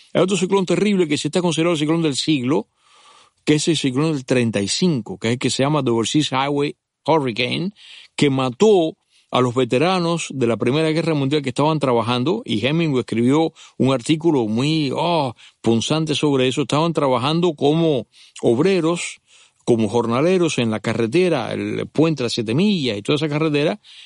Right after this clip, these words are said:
y los abandonaron, y llegó el ciclón del treinta y cinco, que fue un ciclonazo, y ahí, señores, los muertos por tonga, ¿sabes?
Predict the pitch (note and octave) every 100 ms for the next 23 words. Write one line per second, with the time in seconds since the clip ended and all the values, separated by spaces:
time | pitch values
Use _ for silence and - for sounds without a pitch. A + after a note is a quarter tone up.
0 | - A#2+ A2 A#2 A2+ A2+ B2 F3 F3+ B2+
1 | A2 C3 D#3 - B2 D3 D3 A#2 A#2+ A2
2 | G#2 D3+ D3 B2 A2 A#2+ C3+ C#3 A#2+ A#2+
3 | B2 A3 A#3+ - - - A#2+ A2+ D3 -
4 | C#3 C#3+ E3 F3+ - - A#2+ G#2+ C3+ D3+
5 | C#3+ - A2 C3 G#2+ F#2 A2+ B2+ E3+ -